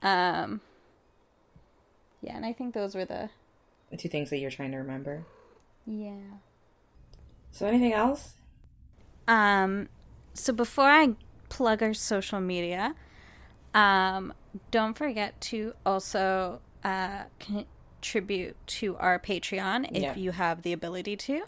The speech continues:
Speaker 2: Yeah.
Speaker 1: Uh, this month we added on another patron, so we're at a total of three patrons.
Speaker 2: Woo!
Speaker 1: So thank you, Tam.
Speaker 2: Thanks.
Speaker 1: Uh, I'm not gonna say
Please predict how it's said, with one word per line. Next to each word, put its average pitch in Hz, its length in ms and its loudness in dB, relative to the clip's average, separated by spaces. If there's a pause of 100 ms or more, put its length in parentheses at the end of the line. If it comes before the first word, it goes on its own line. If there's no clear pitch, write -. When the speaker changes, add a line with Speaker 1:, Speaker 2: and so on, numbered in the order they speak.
(100)
Speaker 2:
Yeah. 220 180 -4 (440)
Speaker 1:
Uh, 185 440 2 (380)
this 220 300 0
month 240 560 0
we 202 460 -4
added 190 540 2
on 196 340 -2
another 190 680 2
patron, 247 500 -4
so - 140 -8
we're 208 80 0
at 185 80 -4
a 185 40 -4
total 190 320 -2
of 180 100 -4 (180)
three 269 260 -2
patrons. 226 720 -2
Speaker 2:
Woo! 370 480 8 (420)
Speaker 1:
So - 260 0
thank 208 360 -2
you, 302 100 0
Tam. 208 800 0 (400)
Speaker 2:
Thanks. 240 600 -2 (1800)
Speaker 1:
Uh, 190 540 4
I'm 202 240 0
not 190 220 -2
gonna 226 220 0
say 190 720 0